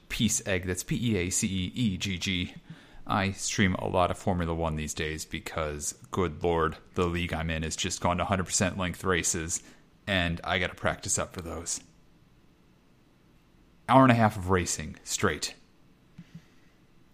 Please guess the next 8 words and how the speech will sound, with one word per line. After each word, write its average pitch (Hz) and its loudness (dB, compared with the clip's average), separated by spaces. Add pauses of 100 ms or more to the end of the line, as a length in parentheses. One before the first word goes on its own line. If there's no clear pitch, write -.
(220)
Every 98 -2
Sunday. 80 0 (1000)
Noon 92 0
Pacific, 90 -2
three 82 -10
P - -6
M 85 -2
Eastern. 82 -6